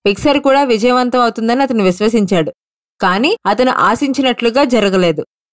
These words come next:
కంప్యూటర్ వినియోగదారుల్ని ఈ యంత్రం ఎంతమాత్రం ఆకట్టుకోలేకపోయింది.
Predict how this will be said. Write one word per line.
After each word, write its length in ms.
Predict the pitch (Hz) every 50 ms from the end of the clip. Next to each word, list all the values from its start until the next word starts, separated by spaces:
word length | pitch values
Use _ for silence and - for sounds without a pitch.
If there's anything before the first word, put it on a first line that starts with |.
| _ _ _ -
కంప్యూటర్ 500 | 214 208 214 - 277 277 233 302 302 311
వినియోగదారుల్ని 800 | 262 262 254 254 262 262 262 269 240 254 254 247 254 254 269 302
ఈ 220 | - - 240 233
యంత్రం 400 | 220 202 196 196 180 240 269 285 - -
ఎంతమాత్రం 720 | 175 185 190 185 254 254 254 254 247 240 269 277 285 - -
ఆకట్టుకోలేకపోయింది. 1160 | 196 202 202 - 208 185 208 196 208 202 196 190 175 185 175 - 180 170 165 160 156 151